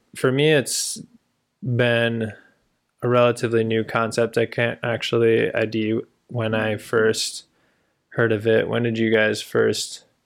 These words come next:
hear of donut economics or start becoming aware of it?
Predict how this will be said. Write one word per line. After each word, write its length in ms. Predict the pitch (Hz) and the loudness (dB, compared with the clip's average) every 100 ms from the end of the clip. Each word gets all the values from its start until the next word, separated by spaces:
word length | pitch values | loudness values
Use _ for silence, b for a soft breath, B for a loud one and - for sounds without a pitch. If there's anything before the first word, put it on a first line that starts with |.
| _ _ _ _ _ _ | _ _ _ _ _ _
hear 260 | - 120 110 110 | -2 0 2 0
of 80 | |
donut 360 | 110 110 110 - | 0 0 0 -2
economics 640 | 110 - 113 110 113 - | -4 -4 -4 -4 -4 -6
or 60 | 117 | -8
start 320 | - 117 117 | -4 -4 -4
becoming 420 | 123 120 117 113 | -6 -8 -8 -6
aware 300 | 117 120 120 | -6 -6 -6
of 120 | 113 117 | -4 -2
it? 240 | 117 - | -2 -4